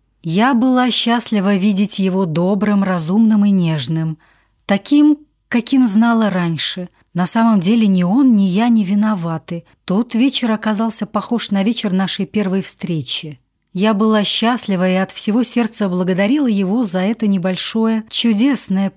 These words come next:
путешествие, доказавшее мне, что я не ошиблась в его благородстве и порядочности.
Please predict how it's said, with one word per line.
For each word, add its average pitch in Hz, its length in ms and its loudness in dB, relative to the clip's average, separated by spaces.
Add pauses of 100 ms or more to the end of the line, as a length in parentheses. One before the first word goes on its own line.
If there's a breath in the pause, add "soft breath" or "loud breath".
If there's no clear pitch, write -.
путешествие, 185 920 -2 (380 soft breath)
доказавшее 226 800 0
мне, 220 220 4
что - 200 -4
я 202 220 0
не 202 260 2
ошиблась 185 840 -4 (180 soft breath)
в - 20 -4
его 208 340 2
благородстве 180 1080 -2
и 220 120 0
порядочности. 170 1300 -4